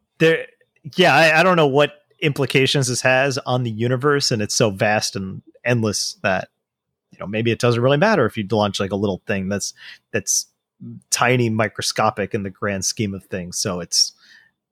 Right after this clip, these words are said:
doesn't even matter. But when you see this, you're like, "Oh, okay." Like, imagine a scenario where in a million years, assuming we haven't killed, killed ourselves and humans do still exist, that the Earth, the, the moon is actually,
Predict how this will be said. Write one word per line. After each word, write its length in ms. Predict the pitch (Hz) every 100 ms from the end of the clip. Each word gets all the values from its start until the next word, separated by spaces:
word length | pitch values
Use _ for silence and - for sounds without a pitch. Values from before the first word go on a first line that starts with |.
| _
doesn't 300 | - 92 95
even 200 | 101 95 101
matter. 420 | 113 107 90 - _ _ _ _ -
But 160 | 120
when 140 | 127 127
you 80 |
see 240 | 117 - 113
this, 220 | 117 -
you're 160 | 113 107
like, 80 | -
"Oh, 260 | 156 127
okay." 280 | 131 104 90 - - -
Like, 120 | 151
imagine 360 | 156 175 165
a 40 | 160
scenario 460 | 135 131 127 120
where 400 | 104 107 107 104 -
in 420 | 123 117 107 110 -
a 60 |
million 360 | 120 123 123 113
years, 380 | 110 110 101 -
assuming 340 | 104 123 107 101
we 100 | 107
haven't 200 | 95 87
killed, 280 | 117 104 107
killed 200 | - 120
ourselves 420 | 101 - 95 98 92
and 100 | 95
humans 300 | 101 95 -
do 120 | 160
still 260 | - 98
exist, 500 | 87 92 82 - - - - - _ _ 123
that 440 | 123 117 113 - _ _ _ -
the 140 | 131 -
Earth, 200 | 147 147
the, 160 | 131 139
the 240 | 117 107 131
moon 360 | 127 143 175
is 120 | 135 113
actually, 680 | 107 113 120 104 107 101